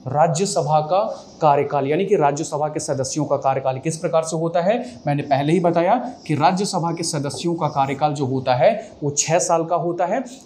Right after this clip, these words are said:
लेकिन हर दूसरे साल में राज्यसभा की जो टोटल सीटें हैं उसका एक तिहाई सीटें खाली हो जाती है। ऐसा इसलिए होता है क्योंकि आप लोग को पता है कि राज्यसभा स्थायी सदन है, वो कभी भंग नहीं होता। तो सदन की कार्यवाही निरंतर चलते रहे,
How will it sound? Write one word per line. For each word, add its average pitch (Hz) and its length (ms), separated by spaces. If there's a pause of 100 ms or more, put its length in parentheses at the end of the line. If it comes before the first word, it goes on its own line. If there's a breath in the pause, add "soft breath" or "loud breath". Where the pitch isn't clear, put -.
लेकिन 180 500 (160)
हर 294 220
दूसरे 180 420
साल 143 260
में 185 360
राज्यसभा 151 560
की 147 140
जो 151 140
टोटल 226 380
सीटें 160 320
हैं 247 460
उसका 190 680
एक 240 280
तिहाई 160 280
सीटें 156 340
खाली 151 300
हो 180 160
जाती 180 340
है। 240 120 (300 loud breath)
ऐसा 214 220 (100)
इसलिए 262 280
होता 202 300
है 180 160
क्योंकि 240 260
आप 202 200
लोग 220 120
को 214 80
पता 175 220
है 214 60
कि - 120
राज्यसभा 156 580 (260 loud breath)
स्थायी - 340
सदन 147 300
है, 123 60
वो 196 160
कभी 269 220
भंग 175 260
नहीं 147 200
होता। 117 280 (340 loud breath)
तो 262 340 (180)
सदन 269 360
की 311 160
कार्यवाही 175 460
निरंतर 233 600
चलते 175 360
रहे, 151 260